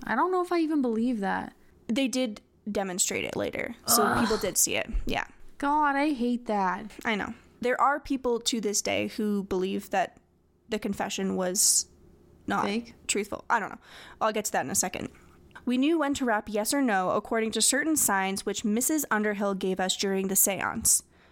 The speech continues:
Speaker 2: You can tell she's pissed at Leah because she's referring to her sister as her married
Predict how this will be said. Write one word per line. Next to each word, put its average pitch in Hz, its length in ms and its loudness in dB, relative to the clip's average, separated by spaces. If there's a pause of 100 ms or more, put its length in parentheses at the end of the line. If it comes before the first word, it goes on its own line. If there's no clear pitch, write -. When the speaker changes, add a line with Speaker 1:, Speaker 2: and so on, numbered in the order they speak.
(120)
Speaker 2:
You - 80 -2
can 269 140 0
tell 262 140 2
she's 247 220 0
pissed - 240 0
at 185 80 0
Leah 190 240 0
because 190 280 0
she's 208 200 2
referring 185 380 0
to 226 80 -4
her 196 80 0
sister 202 300 2
as 175 140 2
her 202 100 0
married 185 500 0